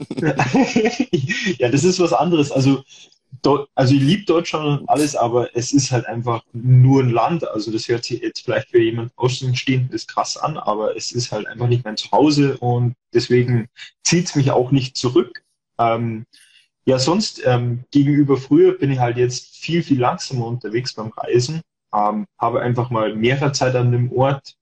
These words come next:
Ähm, war jetzt zum Beispiel fast einen Monat auf Koh Phangan, jetzt hier acht Tage lang fischen, dann zwei Wochen in Bangkok und dann schätzungsweise noch mal einen Monat in Koh Phangan. Das ist halt ganz was anderes. Vorher bist du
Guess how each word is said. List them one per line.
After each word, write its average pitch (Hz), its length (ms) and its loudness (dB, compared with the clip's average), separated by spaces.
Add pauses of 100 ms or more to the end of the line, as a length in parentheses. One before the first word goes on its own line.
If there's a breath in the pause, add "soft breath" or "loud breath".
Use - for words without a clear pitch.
(180)
Ähm, 104 200 -6
war - 120 0
jetzt - 220 -4
zum 120 100 -4
Beispiel - 320 -4
fast 117 300 -6
einen 123 80 2
Monat 123 260 2
auf 123 140 -2
Koh - 160 -4
Phangan, 123 560 -2 (400 loud breath)
jetzt 127 220 -2
hier 135 260 4
acht - 220 -4
Tage 117 220 0
lang 113 220 0
fischen, 165 380 0
dann 117 180 -4
zwei 123 300 0
Wochen 127 280 -2
in 120 60 -6
Bangkok 139 540 -2
und 117 320 -8
dann 113 380 -2
schätzungsweise 120 640 0
noch 135 180 0
mal 127 100 -2
einen 127 100 4
Monat 135 380 2
in 120 260 -4
Koh - 200 -2
Phangan. 123 420 -2
Das 117 140 -4
ist 120 200 0
halt 117 100 -4 (140)
ganz 131 240 0
was 123 160 0
anderes. 123 400 2
Vorher 127 260 0
bist 131 240 0
du 120 140 4